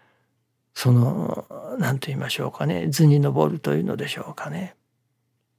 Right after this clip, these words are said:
そして今度は、ますます神様を使おうとするわけですね。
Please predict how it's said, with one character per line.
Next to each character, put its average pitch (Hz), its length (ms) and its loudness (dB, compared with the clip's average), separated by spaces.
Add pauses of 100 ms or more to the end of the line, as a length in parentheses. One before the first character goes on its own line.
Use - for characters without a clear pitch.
(120)
そ - 160 -2
し - 80 -2
て 160 140 -2
今 220 260 2
度 - 100 -2
は、 135 180 -6 (720)
ま 165 140 2
す - 200 -2
ま 254 120 2
す - 220 -4 (580)
神 165 220 2
様 123 300 -2
を - 260 -4
使 - 300 -2
お 156 120 0
う 156 60 -4
と 160 120 -4
す - 140 -4
る 156 160 0
わ - 140 -2
け - 100 -12
で - 140 -8
す - 120 -8
ね。 190 240 -8